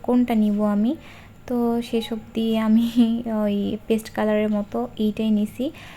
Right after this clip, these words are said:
কেননা সাদার মধ্যে নিলে আসলে নোংরা হয়ে যাওয়ার চান্সটা বেশি থাকে। But ওইটাও কিন্তু খুব সুন্দর ছিল, তাই না? তো এরপর বাসায় আসলাম। আমার আসলে বাসা <laughs> কোনটা যে আমি নিজেও জানি না। আপুর এখানেও সারাদিন পড়ে থাকি। তো যাই হোক,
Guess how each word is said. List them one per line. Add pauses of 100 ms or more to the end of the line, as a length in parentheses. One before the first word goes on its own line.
(140)
কেননা
সাদার
মধ্যে
নিলে
আসলে
নোংরা
হয়ে
যাওয়ার
চান্সটা
বেশি
থাকে। (600)
But (120)
ওইটাও
কিন্তু (180)
খুব
সুন্দর
ছিল,
তাই
না? (240)
তো (100)
এরপর
বাসায়
আসলাম। (400)
আমার
আসলে
বাসা (160)
<laughs>
কোনটা
যে
আমি
নিজেও
জানি
না।
আপুর
এখানেও
সারাদিন
পড়ে
থাকি।
তো
যাই
হোক,